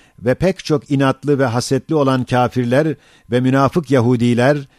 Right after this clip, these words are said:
ve bütün alemi küfür her tarafta ilan edeceklerdi. Hem demiş, "Ya yanlışımı bulunuz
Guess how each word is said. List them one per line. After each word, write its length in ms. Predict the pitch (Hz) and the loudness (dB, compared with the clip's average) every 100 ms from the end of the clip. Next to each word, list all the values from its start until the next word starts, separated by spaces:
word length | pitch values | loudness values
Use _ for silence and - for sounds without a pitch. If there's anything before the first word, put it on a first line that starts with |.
| _ - | _ -6
ve 120 | 113 | -2
bütün 280 | 139 - 185 | 0 0 -2
alemi 460 | 165 139 135 135 131 | 2 4 4 2 0
küfür 520 | 127 - 139 131 92 _ _ _ | -4 0 2 2 -2 _ _ _
her 240 | - 185 | -2 -2
tarafta 440 | 170 143 139 - 135 | 0 0 0 -2 -4
ilan 360 | 131 131 143 160 | 0 2 2 2
edeceklerdi. 840 | 131 110 113 - 110 104 101 95 - _ _ _ _ | 0 0 -2 -2 -2 -2 -4 -6 -10 _ _ _ _
Hem 280 | 127 185 165 | -4 -2 2
demiş, 460 | 160 190 - - - _ _ _ _ _ 92 | 2 2 -2 -8 -16 _ _ _ _ _ -4
"Ya 160 | 151 | -2
yanlışımı 720 | 190 143 151 147 135 156 202 175 | 2 2 4 2 0 0 2 2
bulunuz 580 | 131 123 175 175 - | 2 2 0 -4 -14